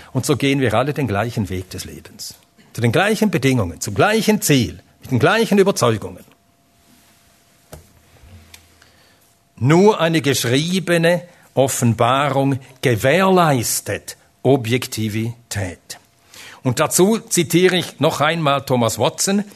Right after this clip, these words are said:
Er hat, äh, diese Eigenart, dass er sehr anschaulich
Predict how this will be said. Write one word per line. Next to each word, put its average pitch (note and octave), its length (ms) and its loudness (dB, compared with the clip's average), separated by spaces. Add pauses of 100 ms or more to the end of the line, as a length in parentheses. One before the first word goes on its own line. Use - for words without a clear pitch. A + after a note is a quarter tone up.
(540)
Er G2+ 80 -4
hat, B2+ 240 -2
äh, B2 220 2 (320)
diese A#2 260 -4
Eigenart, C3 600 -2
dass A2+ 140 -6
er A2 80 -4
sehr D#3+ 260 -4
anschaulich F2+ 920 -6